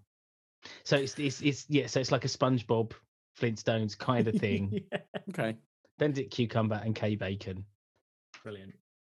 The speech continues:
Speaker 1: Done. Brilliant. Um, okay, just wait a minute. Um, this one's a bit more, this one's a bit more romantic,
Speaker 2: Uh-huh.
Speaker 1: and it's the name of
Speaker 3: Okay.
Speaker 1: the thing. I've decided you can stay.
Speaker 2: Ah,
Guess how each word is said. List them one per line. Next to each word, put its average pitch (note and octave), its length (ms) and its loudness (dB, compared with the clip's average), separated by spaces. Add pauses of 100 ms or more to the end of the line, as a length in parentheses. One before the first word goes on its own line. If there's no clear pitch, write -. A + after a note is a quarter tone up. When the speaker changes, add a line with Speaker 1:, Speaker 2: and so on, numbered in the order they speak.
Speaker 1:
Done. G#2 240 0 (240)
Brilliant. G2+ 320 0 (420)
Um, D3 580 2
okay, B2 300 0 (100)
just - 220 -6
wait A2 120 0
a - 20 -4
minute. A2 180 -6
Um, A#2 320 2 (400)
this F#3+ 240 4
one's F3+ 160 4
a D#3 60 -2
bit D#3 200 4
more, G2+ 300 -2 (140)
this E3+ 200 4
one's C3 180 2
a A#2+ 40 0
bit B2+ 220 0
more G#2 200 -2
romantic, F2+ 840 -8 (260)
Speaker 2:
Uh-huh. A2+ 180 -4
Speaker 1:
and A#2 120 4
it's A2 100 -10
the A#2 100 0
name A2 180 2
of G#2+ 80 0
Speaker 3:
Okay. G2 40 -2
Speaker 1:
the G2 60 -4
thing. G#2+ 180 -2 (400)
I've B2 180 4
decided A#2 600 0
you G#2+ 160 0
can G#2 180 -2
stay. G2 500 -8 (1080)
Speaker 2:
Ah, C3+ 320 2